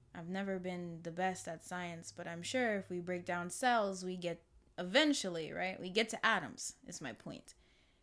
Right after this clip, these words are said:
right? Protons, neutrons, electrons. Energy,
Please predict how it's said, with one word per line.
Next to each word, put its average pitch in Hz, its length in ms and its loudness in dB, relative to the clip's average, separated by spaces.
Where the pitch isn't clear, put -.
right? 170 320 0
Protons, 202 640 0
neutrons, 190 720 -2
electrons. 160 720 -8
Energy, 180 560 4